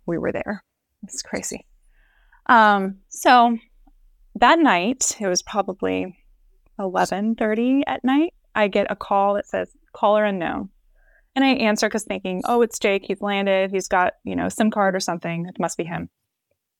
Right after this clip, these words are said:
I answer, and the person on the phone is telling me that they're in Taiwan. And I was like, "What?" I'm like, "He's not going to Taiwan." Click. <laughs> Hang up.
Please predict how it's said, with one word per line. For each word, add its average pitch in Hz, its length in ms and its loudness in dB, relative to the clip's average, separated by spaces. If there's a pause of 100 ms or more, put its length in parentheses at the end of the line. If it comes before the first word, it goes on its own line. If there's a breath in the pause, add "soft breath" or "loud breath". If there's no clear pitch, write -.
(120)
I 196 80 4
answer, 214 560 2
and 185 440 0 (300)
the 202 120 -4
person 220 260 -2
on 196 80 0
the 196 60 0
phone 220 140 0
is 220 100 -4
telling 196 260 0
me 180 140 -4
that 180 260 -4
they're 175 320 2 (120)
in 190 120 0
Taiwan. 190 720 0
And 214 100 -4
I - 20 -2
was 214 140 -6
like, - 240 -6 (260)
"What?" 180 120 -8
I'm 269 200 0 (140)
like, 196 260 -8 (640)
"He's - 140 -14
not - 120 -6
going - 160 -4
to - 60 -2
Taiwan." 277 400 2 (220)
Click. 392 420 0
<laughs> - 680 2 (260 loud breath)
Hang 330 220 4
up. 226 220 4